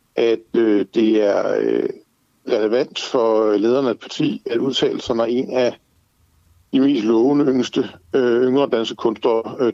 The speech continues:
dør, at man så udtaler sig om det. Altså, øh, jeg var jo også med som partileder, øh, som tilskuer i Baku til, til kvartfinalen, øh, mod Tyrkiet sidste år. Så, øh, så der er ikke noget nyt eller mærkeligt i, at jeg, øh,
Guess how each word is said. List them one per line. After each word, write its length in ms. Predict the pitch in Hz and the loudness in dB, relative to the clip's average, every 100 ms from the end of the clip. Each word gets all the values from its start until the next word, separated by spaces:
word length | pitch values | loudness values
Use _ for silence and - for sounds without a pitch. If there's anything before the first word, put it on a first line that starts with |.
| - | 0
dør, 340 | 131 - - | -2 -2 -10
at 180 | - 110 | -6 -4
man 120 | 113 | -4
så 80 | 104 | -2
udtaler 360 | 117 113 127 123 | -2 0 -2 -2
sig 140 | 123 | -4
om 100 | 110 | -4
det. 200 | 123 127 127 | -2 -4 -4
Altså, 300 | 120 117 113 | -2 0 2
øh, 200 | 110 107 - _ _ - _ - | 2 0 -6 _ _ -20 _ -6
jeg 120 | 127 | -2
var 100 | 120 | 0
jo 80 | 117 | 2
også 220 | 131 143 | 0 0
med 200 | 135 147 | 0 0
som 320 | 143 139 113 | 0 -2 -2
partileder, 760 | 101 123 - 139 123 113 113 110 | -2 -4 -2 0 2 2 2 2
øh, 420 | 117 107 107 107 | 2 2 0 -2
som 220 | - 113 | -4 -4
tilskuer 560 | 101 127 - - 117 110 | -2 -2 -2 -2 0 2
i 200 | 110 101 | 0 -2
Baku 420 | - 110 - 156 135 - - | -2 -4 -2 -6 -6 -10 -4
til, 300 | 127 110 107 | 0 2 0
til 160 | - - | -2 -4
kvartfinalen, 840 | - 113 - 127 110 101 101 101 | -2 -4 -2 -2 0 0 0 0
øh, 200 | 101 101 101 | -2 -2 0
mod 240 | 113 - | 0 0
Tyrkiet 640 | - - - 156 135 123 | -4 -8 -4 -2 0 -2
sidste 260 | - - 67 | -4 -4 -4
år. 180 | - _ _ _ _ _ _ - | -4 _ _ _ _ _ _ -16
Så, 360 | - 135 120 117 | -4 0 2 2
øh, 80 | |
så 120 | 104 113 | 0 -2
der 80 | |
er 40 | 117 | 0
ikke 120 | 131 | 0
noget 140 | 143 120 | 0 2
nyt 140 | 135 | 0
eller 140 | 135 | 0
mærkeligt 380 | 110 117 123 127 | 0 0 -2 -2
i, 180 | 120 101 | -4 -2
at 120 | 110 | 0
jeg, 260 | 107 107 107 | 0 2 2
øh, 440 | 104 98 95 101 | 2 0 -2 -4